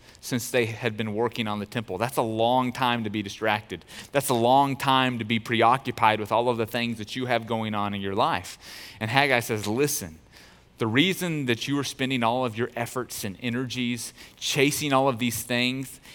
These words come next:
and it's yielding nothing, you're pursuing all of these things and yet you still feel dissatisfied. You're chasing all of the, these things. You're spending your time and energy and money and resources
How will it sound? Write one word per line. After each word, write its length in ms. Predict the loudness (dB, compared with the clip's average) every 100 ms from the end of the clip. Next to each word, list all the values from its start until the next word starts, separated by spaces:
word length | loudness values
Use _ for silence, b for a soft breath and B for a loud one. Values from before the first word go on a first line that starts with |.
| 0
and 240 | 2 2 -2 B -6
it's 180 | -6 -4
yielding 760 | -8 -2 2 2 0 -2 0
nothing, 520 | 0 0 -4 -10 -10 -16 B -18 2
you're 160 | 4
pursuing 600 | 4 -2 -2 0 0 2
all 140 | 2 2
of 80 |
these 220 | 2 -2 -2
things 340 | -2 -2 0
and 100 | 0
yet 240 | 0 0
you 60 | -6
still 300 | -8 -4 -4
feel 260 | -2 -4 -2
dissatisfied. 880 | -4 -2 2 2 2 0 2 2 -4 B -18 -6
You're 100 | -6
chasing 580 | 0 4 6 4 2 2
all 140 | 4
of 120 | 2
the, 180 | 0 -4 -4
these 220 | -6 -6
things. 560 | 2 2 4 0 -6 -12 B
You're 80 | -12
spending 280 | -4 -2 0
your 100 | -2
time 420 | 0 0 2 2
and 80 | -2
energy 480 | -4 -4 -4 -4 -4
and 100 | -2
money 260 | -2 -2 -2
and 160 | 0
resources 800 | -2 0 -2 -2 -2 -4 -4 -6